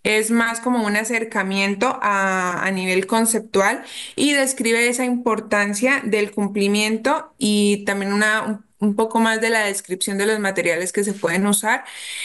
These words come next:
en todos los dispositivos ortésicos, en todas las férulas. Eh, aquí pues expone mucho el cambio y, y como la progresión gradual de los di-, de los materiales que se han hecho desde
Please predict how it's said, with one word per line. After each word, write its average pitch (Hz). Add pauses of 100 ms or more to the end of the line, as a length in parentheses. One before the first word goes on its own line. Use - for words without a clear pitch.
(120)
en 262
todos 214
los 208
dispositivos 196
ortésicos, 233
en 202
todas 180
las 175
férulas. 104 (520)
Eh, 208
aquí 247
pues 247
expone 226
mucho 247
el 208
cambio 226
y, 285
y 190
como 196
la 190
progresión 196 (140)
gradual 220
de 240
los 190
di-, 185
de 190
los 185
materiales 190
que 202
se 196
han 180
hecho 180
desde 190